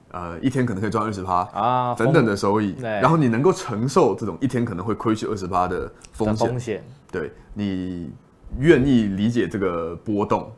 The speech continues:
Speaker 1: 跟这个收益，
Speaker 2: 嗯。
Speaker 1: 这个第一点跟第二点大，大致上是这两个。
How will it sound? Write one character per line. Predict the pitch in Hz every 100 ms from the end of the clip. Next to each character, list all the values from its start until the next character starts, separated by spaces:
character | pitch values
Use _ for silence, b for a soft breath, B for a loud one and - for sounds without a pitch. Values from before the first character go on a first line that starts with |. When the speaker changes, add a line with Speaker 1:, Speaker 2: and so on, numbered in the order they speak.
| - _
Speaker 1:
跟 | 101
这 | 92
个 | 101
收 | 95 87
益， | 92 -
Speaker 2:
嗯。 | 127
Speaker 1:
这 |
个 | 127
第 | 117 139
一 | 160
点 | 123
跟 | 101 120
第 | 127
二 | 107
点 | 82 85 -
大， | 107
大 | - 110
致 | 107
上 | 104
是 | 101 95 85 B B -
这 | 120
两 | 95 87
个。 | -